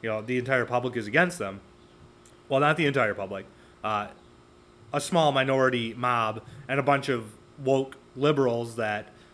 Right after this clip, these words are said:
are being misled by pieces like the Detroit Free Press that we talked about earlier. Those are who want to defund the police. Those are who are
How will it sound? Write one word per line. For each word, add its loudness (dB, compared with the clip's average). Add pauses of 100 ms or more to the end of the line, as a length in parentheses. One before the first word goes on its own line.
(120)
are 2
being -2
misled 0
by 0 (340)
pieces -2
like 2 (280)
the 0
Detroit -2
Free 0
Press -6
that -4
we -6
talked -4
about -6
earlier. -8 (440)
Those 8
are 4
who 2
want -2
to -4
defund -8
the -14
police. -8
Those 2
are 2
who 2
are 4